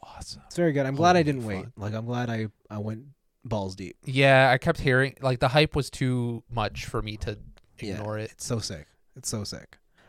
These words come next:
Speaker 2: Uh, if you have a P S five, I don't know why you're not playing this game.
Speaker 1: Yeah.
Speaker 2: Like, this is the game this year, I would say.
Speaker 1: Yeah, quit
Speaker 2: Above
Speaker 1: your
Speaker 2: Elden Ring, above Horizon.
Speaker 1: Just quit your job.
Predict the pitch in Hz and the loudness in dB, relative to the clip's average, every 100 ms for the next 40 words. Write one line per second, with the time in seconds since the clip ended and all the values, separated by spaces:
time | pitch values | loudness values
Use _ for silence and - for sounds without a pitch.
0 | _ 165 180 185 190 190 - 190 208 190 | _ 6 8 10 12 10 6 6 6 8
1 | 202 180 170 135 143 143 131 120 120 117 | 6 8 6 6 4 4 4 2 0 -2
2 | 117 120 107 95 90 87 - _ _ _ | -4 -4 -6 -6 -8 -10 -14 _ _ _
3 | 139 123 _ _ 92 98 135 131 117 127 | -10 -10 _ _ -10 -2 -2 -2 -8 0
4 | 135 131 131 113 101 - 98 90 101 98 | 2 4 2 -2 -6 -10 -10 -8 -8 -8
5 | 90 92 113 107 117 143 143 143 135 135 | -10 -10 -10 -10 0 4 6 4 2 0
6 | 127 123 113 131 127 123 113 107 101 110 | -2 -2 -2 -4 -4 -4 -6 -6 -8 -8
7 | 104 - _ - 131 131 127 123 120 | -10 -14 _ -6 -4 -2 0 0 0